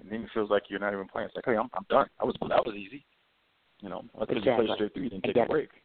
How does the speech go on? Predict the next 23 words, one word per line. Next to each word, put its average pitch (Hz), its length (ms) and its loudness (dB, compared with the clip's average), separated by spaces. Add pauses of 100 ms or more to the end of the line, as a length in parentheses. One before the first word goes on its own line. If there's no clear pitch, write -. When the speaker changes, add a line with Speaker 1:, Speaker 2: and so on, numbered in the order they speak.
Speaker 1:
you - 80 -14
know? - 200 -8 (800)
Speaker 2:
Yep. 147 180 4 (1200)
I 139 120 8
do. 233 380 4 (180)
I 147 120 2
do. 214 400 4
Every 180 220 2
time 208 180 2
I 208 60 6
do 214 140 6
a 214 80 4
show, 233 240 2
I 147 120 2
look 156 200 2
up 196 140 2
and 185 100 0
I'm 156 80 -2
like, 147 200 0
"Oh, 139 80 -2
my 160 160 2
God, 330 260 6
that 160 120 4